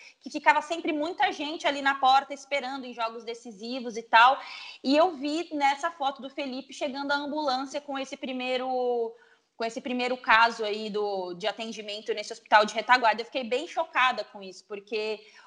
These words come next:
o Pacaembu é palco das minhas maiores e melhores referências de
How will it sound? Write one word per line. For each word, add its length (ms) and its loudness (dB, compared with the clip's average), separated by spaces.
o 80 -4
Pacaembu 600 2
é 40 0
palco 400 2
das 320 -4
minhas 520 -8
maiores 420 0
e 60 -10
melhores 460 -2
referências 600 -10
de 320 -14